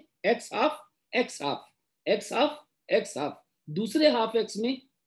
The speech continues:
दो टाइम है equal time, T T, तो वी वन टी और वी टू टी, तो वी वन टी और वी टू टी मिला के क्या बन गए? X।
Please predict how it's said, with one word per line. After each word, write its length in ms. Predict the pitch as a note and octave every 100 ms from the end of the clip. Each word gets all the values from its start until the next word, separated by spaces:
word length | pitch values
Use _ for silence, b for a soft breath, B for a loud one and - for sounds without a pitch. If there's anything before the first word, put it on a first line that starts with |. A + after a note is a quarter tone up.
| _ D#3
दो 240 | D#3+ C#4
टाइम 320 | C#4+ A3 A3
है 60 | G#3
equal 300 | F#3+ - A3
time, 320 | E3+ C3+ B2 B2+
T 280 | - B3
T, 320 | B3+ G3 C#3 - _ _ _ _ _ _ _ _ -
तो 120 | G#3
वी 140 | F3+ A#3+
वन 260 | C#4+ F#4 F4+ -
टी 320 | A#3+ A#3 B3 _ -
और 180 | F#3 F#3
वी 160 | G#3+
टू 200 | A#3+ D#4+ F4 -
टी, 320 | G#3+ G#3 _ _ _ _
तो 80 | F#3
वी 180 | E3+ G#3+
वन 180 | C4 E4
टी 160 | E4 D#4+
और 140 | B3+ G#3
वी 160 | A3+ -
टू 120 | C#4
टी 180 | C#4 B3
मिला 180 | A3+ G3+
के 100 | G#3
क्या 180 | G#3 F#3+
बन 200 | F#3 F#3
गए? 140 | F#3+ -
X। 320 | C#3 - -